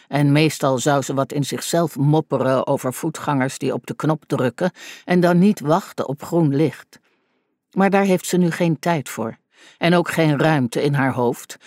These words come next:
omdat ze aan niets anders kan denken dan aan haar bestemming en wat ze daar zal aantreffen. Voor haar rijdt een auto traag door, precies op het moment dat het licht op rood springt. En nu is het voor haar te laat om te stoppen,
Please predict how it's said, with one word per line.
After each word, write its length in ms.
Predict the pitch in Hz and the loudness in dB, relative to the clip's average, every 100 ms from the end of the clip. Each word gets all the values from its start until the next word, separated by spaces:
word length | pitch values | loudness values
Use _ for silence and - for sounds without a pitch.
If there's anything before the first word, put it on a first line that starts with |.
| - - | -20 -4
omdat 300 | 214 202 196 | 2 2 2
ze 100 | - | 0
aan 160 | 160 170 | 2 4
niets 280 | 202 - - | 2 0 -2
anders 320 | 190 165 - | 0 -2 -2
kan 260 | 160 151 | 0 2
denken 380 | 139 165 120 143 | 2 2 0 -2
dan 200 | 151 151 | -2 0
aan 140 | 147 135 | 0 0
haar 140 | 131 | -2
bestemming 640 | 123 - - 156 175 202 - - - _ - | -6 -8 -2 0 0 -4 -8 -20 -20 _ 0
en 120 | 214 | 2
wat 160 | 214 | 2
ze 120 | - 190 | 0 0
daar 220 | 175 175 | 2 2
zal 200 | 175 160 | 0 0
aantreffen. 720 | 175 165 135 120 117 - - _ _ _ _ - - - | 0 0 -2 -4 -6 -8 -18 _ _ _ _ -20 -20 -4
Voor 300 | - 247 233 | 2 4 4
haar 300 | 214 214 139 | 4 2 2
rijdt 360 | 165 185 - | 2 2 0
een 140 | 127 - | -4 0
auto 420 | 151 160 - 151 | 0 0 -2 -6
traag 540 | - 151 165 170 - - | -4 -2 0 -2 -8 -10
door, 440 | 131 123 117 - _ _ - | -6 -4 -4 -6 _ _ -6
precies 340 | 180 - 254 | -4 -2 -2
op 100 | 156 | -2
het 120 | 156 | -2
moment 520 | 139 135 147 143 101 - | 0 2 2 0 -4 -6
dat 160 | 160 | -4
het 160 | 156 139 | -4 -2
licht 300 | 196 - - | -2 -2 -6
op 120 | 131 | -4
rood 280 | 135 170 - | 0 -2 -2
springt. 560 | - - 123 - - - - - - - | -10 -6 -6 -8 -16 -20 -20 -20 -20 -6
En 180 | 202 208 | 2 4
nu 140 | 247 | 4
is 180 | 262 214 | 2 0
het 140 | 208 | -2
voor 140 | - 165 | -2 0
haar 260 | 170 226 233 | 2 0 0
te 160 | - 233 | 0 2
laat 360 | 180 175 - | 2 0 -4
om 140 | 170 147 | -4 -4
te 100 | - | -8
stoppen, 500 | - 214 - - | -4 -4 -4 -10